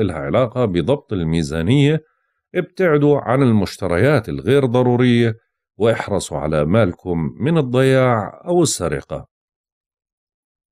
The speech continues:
برج العذراء،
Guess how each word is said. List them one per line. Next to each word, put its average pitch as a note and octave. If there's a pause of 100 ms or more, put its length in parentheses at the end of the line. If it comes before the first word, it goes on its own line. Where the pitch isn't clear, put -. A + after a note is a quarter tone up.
(2500)
برج F#2+
العذراء، F2